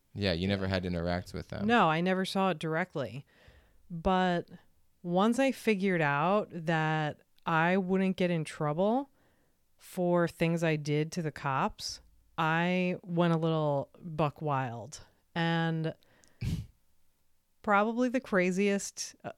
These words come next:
Speaker 2: th-, there are a bunch of stories of awful things I did to cops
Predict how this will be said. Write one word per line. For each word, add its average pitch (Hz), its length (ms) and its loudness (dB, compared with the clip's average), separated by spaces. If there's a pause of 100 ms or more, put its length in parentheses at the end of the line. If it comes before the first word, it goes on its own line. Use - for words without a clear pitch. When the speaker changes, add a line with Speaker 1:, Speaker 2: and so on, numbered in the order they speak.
(140)
Speaker 2:
th-, 165 160 -4
there 226 240 4
are 262 40 6
a 247 60 4
bunch 196 280 2
of 185 100 -2
stories 165 460 0
of 151 100 -2
awful 147 340 0
things 147 300 -4
I 147 140 -4
did 143 220 -8
to - 60 -16
cops 131 540 -6